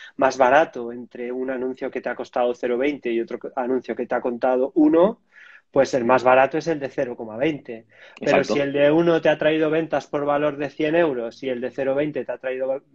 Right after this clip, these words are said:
Speaker 1: no te ha traído ninguna venta, pues
Speaker 2: Ujú.
Speaker 1: obviamente el más rentable es el de un euro, ¿no? Ese es
Speaker 2: Claro, ahí, por ejemplo, eh, una métrica súper importante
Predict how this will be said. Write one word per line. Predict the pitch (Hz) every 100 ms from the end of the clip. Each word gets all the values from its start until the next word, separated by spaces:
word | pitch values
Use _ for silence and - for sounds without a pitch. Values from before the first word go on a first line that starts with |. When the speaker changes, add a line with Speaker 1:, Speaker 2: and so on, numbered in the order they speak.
| 135
Speaker 1:
no | 135
te |
ha | 135
traído | 135 135 139
ninguna | 135 135 131
venta, | 143 143 160 185 _ - -
pues | 127 117
Speaker 2:
Ujú. |
Speaker 1:
obviamente | 120 123 123 131 143
el | 135
más | 127 123
rentable | 127 120 123 123 131
es | 131
el | 110
de | 110
un | 107
euro, | 101 101 107 151 - _
¿no? | 117 120 196 - - -
Ese | 123 -
es | 139
Speaker 2:
Claro, | 156 185
ahí, | 147 143
por | 165
ejemplo, | 170 151 143
eh, | 127 -
una | 135 135
métrica | 139 135 139
súper | 139 139
importante | 139 135 127 135 143 180 254